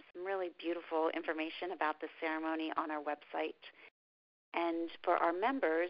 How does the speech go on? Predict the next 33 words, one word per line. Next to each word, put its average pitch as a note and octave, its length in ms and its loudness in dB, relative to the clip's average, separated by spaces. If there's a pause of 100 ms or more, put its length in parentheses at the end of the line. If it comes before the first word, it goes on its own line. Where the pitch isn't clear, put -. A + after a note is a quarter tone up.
(160)
we F3+ 300 2
are F3 180 6
inviting F3+ 400 0
you F3+ 160 -4
to - 160 -8
extend E3+ 720 -2
the E3 80 -2 (160)
ceremony D#3+ 460 -2
with D#3 180 -8
a D#3+ 80 -8
monthly E3 640 -2
Decolonizing D#3+ 880 -4
Ancestral E3 480 -4
Memory D#3 480 -4
Circle. - 400 -6 (640)
And E3 80 -6
the E3 160 -4
circle F#3 240 0
will F3 160 0
be E3+ 160 -2
facilitated E3+ 800 -2
by D#3 420 0 (320)
last G#3 320 4
month's D#3 320 -6
teleseminar D#3 560 -4
presenter, D3+ 400 -4
Hilary D#3+ 640 -4
Giovanni, D#3 640 0 (400)
and E3+ 80 0
our E3 160 4
director, E3 640 2
Alicia D#3+ 320 -4
Holliday. D#3 480 -4